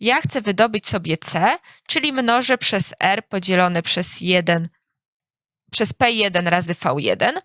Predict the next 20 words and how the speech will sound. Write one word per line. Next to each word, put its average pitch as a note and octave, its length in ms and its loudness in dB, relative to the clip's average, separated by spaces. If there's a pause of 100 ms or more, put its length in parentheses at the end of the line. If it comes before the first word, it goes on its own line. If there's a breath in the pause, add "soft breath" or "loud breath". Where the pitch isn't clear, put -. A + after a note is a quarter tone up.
(520 loud breath)
czyli F#4 220 -2
ostatecznie A3 680 0
to F3+ 280 -4 (680)
Q G3+ 460 0 (520)
P A#3 220 0
jeden G3+ 800 0
razy A3+ 560 0 (100)
R F#3+ 320 0 (120)
podzielone G#3+ 580 0
przez - 360 0
P B3 240 0
jeden F3+ 380 -2 (120)
V A3 120 0
jeden F#3 360 -2
jest A3+ 160 2
po G3+ 100 -6
prostu F#3 340 -6
równe E3+ 300 -4
C. - 160 -4 (400)
I G3 100 -16